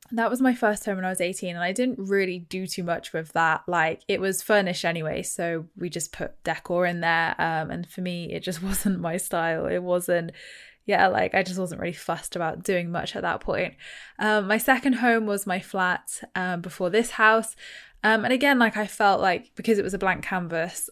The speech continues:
I was more creative at that point. But again, just down to money. Obviously, the guy I was living with at the time, when you're living with someone, it can be quite hard to have free <laughs> creative reign, right? So although I was coming more into my own, I definitely wouldn't say,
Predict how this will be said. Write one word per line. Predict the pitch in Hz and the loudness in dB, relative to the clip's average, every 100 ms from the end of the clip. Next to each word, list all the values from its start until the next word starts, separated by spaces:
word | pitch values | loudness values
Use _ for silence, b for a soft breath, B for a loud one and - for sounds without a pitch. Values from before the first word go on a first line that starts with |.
| - | -2
I | 175 170 | 0 0
was | 175 214 202 196 | 2 4 2 0
more | 196 170 | -4 -4
creative | 180 - 202 180 190 190 | -4 -4 -2 -2 -4 -4
at | - - - | -2 -2 -2
that | 175 - | -4 -4
point. | - 185 170 | -8 -6 -6
But | - 175 | -4 -4
again, | 170 196 190 185 185 | -4 -2 -2 -2 -4
just | 170 - | -8 -8
down | 175 160 160 | -6 -8 -8
to | 185 | -8
money. | 190 208 196 196 190 180 | -4 -2 -2 -4 -6 -4
Obviously, | 170 - - - 175 | -4 -6 -8 -2 -2
the | 165 | -4
guy | 165 190 175 | -8 -4 -2
I | 165 | -2
was | 175 | -2
living | 190 185 170 | -4 -4 -4
with | 165 185 | -8 -6
at | 175 | -8
the | |
time, | - 226 214 220 214 B B B | -6 -2 0 -2 -6 B B B
when | 226 | 0
you're | 233 | 4
living | 233 208 | 4 4
with | 202 | -2
someone, | - 185 180 | -2 -2 -2
it | 165 | -4
can | 196 180 | -4 -4
be | |
quite | 180 170 - | -4 -4 -4
hard | - 170 165 | -2 -2 -2
to | - | -6
have | - 175 | -8 -8
free | 151 - 175 | -8 -8 -8
<laughs> | 160 | 2
creative | 220 226 214 240 202 | 6 6 6 6 6
reign, | 190 185 175 | 6 4 2
right? | 165 185 214 254 B B | 2 2 2 -2 B B
So | - 214 208 | 0 4 6
although | 208 233 220 | 6 6 6
I | 208 | 4
was | 196 196 | 2 -6
coming | - 226 214 202 | -6 -4 -2 -2
more | 190 190 | 0 -2
into | 185 185 185 | -2 -4 -4
my | 170 | -2
own, | - 175 170 156 | -2 -2 -2 -6
I | 175 | -4
definitely | 175 170 - 185 | -2 -2 -4 -8
wouldn't | 170 175 170 | -6 -6 -8
say, | - 175 160 160 160 | -8 -4 -2 0 -2